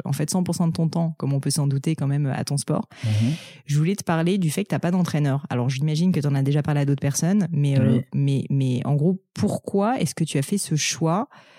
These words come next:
Speaker 1: de t'entraîner, enfin, de ne pas avoir de, de préparateur spécifique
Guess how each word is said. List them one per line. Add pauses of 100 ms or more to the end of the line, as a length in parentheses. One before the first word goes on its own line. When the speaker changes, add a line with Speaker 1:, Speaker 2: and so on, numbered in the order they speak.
(220)
Speaker 1:
de (220)
t'entraîner,
enfin,
de
ne
pas
avoir
de,
de
préparateur
spécifique